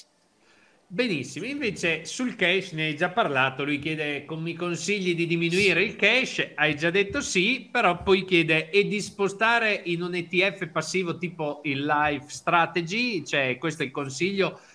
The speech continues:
e aggiungo io, lui ha un cinquantaquattro per cento di cash, considerando anche il fondo pensione.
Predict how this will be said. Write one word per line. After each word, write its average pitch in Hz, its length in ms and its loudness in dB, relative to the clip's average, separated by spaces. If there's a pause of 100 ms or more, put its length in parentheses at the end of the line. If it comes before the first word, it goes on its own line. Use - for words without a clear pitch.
(160)
e 151 180 6
aggiungo 165 500 4
io, 139 420 6
lui 151 220 2
ha 151 100 6
un 147 120 -4
cinquantaquattro 143 800 0
per 131 140 -4
cento 156 260 -4
di 131 140 -4
cash, 170 340 2
considerando 135 800 0
anche 139 240 2
il 127 100 -2
fondo 135 260 -6
pensione. 113 520 -6